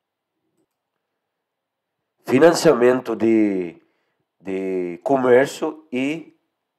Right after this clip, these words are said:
cadeia de suprimento, né? I T F A, U N N, M Letter, Trade Finance Global, ah, financiamentos de comércio global.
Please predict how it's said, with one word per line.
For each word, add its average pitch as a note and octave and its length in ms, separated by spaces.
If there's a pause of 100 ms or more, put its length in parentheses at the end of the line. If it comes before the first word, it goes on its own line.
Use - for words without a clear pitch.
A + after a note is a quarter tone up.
(220)
cadeia A2+ 380
de G2+ 80
suprimento, G#2+ 720 (260)
né? A2 160 (640)
I D#3 140
T C3+ 300
F G2+ 300
A, A#2 260 (640)
U D#3 200
N B2 260
N, G#2+ 400 (100)
M G#2 320
Letter, F2+ 500 (1160)
Trade D#3+ 300
Finance A2+ 560
Global, F2+ 520 (320)
ah, E2+ 220
financiamentos A2 920
de F#2+ 100
comércio F#2 400
global. F2 560